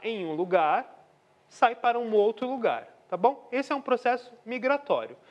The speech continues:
Seja de um estado para outro estado, ou mudança de país, ou até mudanças de cidades, de regiões, tá? Então, esse processo onde um indivíduo ou um grupo acaba saindo do seu lugar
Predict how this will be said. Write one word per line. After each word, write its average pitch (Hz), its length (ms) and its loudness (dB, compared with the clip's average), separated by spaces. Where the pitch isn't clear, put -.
Seja 247 420 0
de 165 140 -6
um 226 100 -2
estado 175 400 -2
para 151 160 -4
outro 143 260 -6
estado, 214 760 -2
ou 185 340 0
mudança 160 420 -2
de 139 120 -14
país, 208 680 -2
ou 247 120 6
até 247 260 2
mudanças 233 720 0
de 247 260 -4
cidades, 226 880 -2
de 165 120 -12
regiões, 196 880 -2
tá? 247 240 2
Então, 240 200 4
esse 262 220 -4
processo 247 680 0
onde 175 300 -2
um 214 100 -6
indivíduo 170 600 -6
ou 277 160 4
um 277 100 -8
grupo 233 320 -2
acaba 240 520 -2
saindo 226 680 -2
do 202 80 -6
seu 196 260 2
lugar 156 380 0